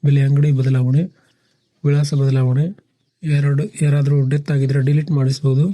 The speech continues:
ಇದರ ಜೊತೆಗೆ ರೇಷನ್ ಕಾರ್ಡ್ ಅಪ್ರೂವಲ್ ಕೂಡ ಪ್ರಾರಂಭವಿರುತ್ತೆ. ನೀವು ರೇಷನ್ ಕಾರ್ಡ್ ತಿದ್ದುಪಡಿ ಅರ್ಜಿ ಹಾಕಿ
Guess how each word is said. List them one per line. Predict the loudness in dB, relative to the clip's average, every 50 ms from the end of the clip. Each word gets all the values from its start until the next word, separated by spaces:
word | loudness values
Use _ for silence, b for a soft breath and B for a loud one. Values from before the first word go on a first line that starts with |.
| -6 _ _ _ _ _ _ _ _ _ _ _ _ _ _ _ _ _ _ _ _ _ -6
ಇದರ | -2 -2 0 0 0
ಜೊತೆಗೆ | 0 0 0 0 -2 -2 -2 -4 -6 -8 _ _ _ _ _ _ _ _ _ -4
ರೇಷನ್ | -4 -4 -2 -2 -4 -4
ಕಾರ್ಡ್ | -4 -4 -4 -4
ಅಪ್ರೂವಲ್ | -4 -4 -4 -2 -2 -2 -2
ಕೂಡ | -2 0 0 -2 -2 -4 -10 _ _ _ _ _ _ -4
ಪ್ರಾರಂಭವಿರುತ್ತೆ. | -2 0 0 0 2 2 2 2 0 0 -2 -2 -4 -4 -4 -6 -8 _ _ _ _ _ _ _ _ _ -2
ನೀವು | 0 2 2 2 2
ರೇಷನ್ | 2 0 0 0 -2
ಕಾರ್ಡ್ | -2 -4 -6 -6 -4
ತಿದ್ದುಪಡಿ | -2 -2 -2 -2 -2 0 0 0
ಅರ್ಜಿ | 0 0 0 0
ಹಾಕಿ | 0 0 0 -2 -2 -4 -4 -4 -6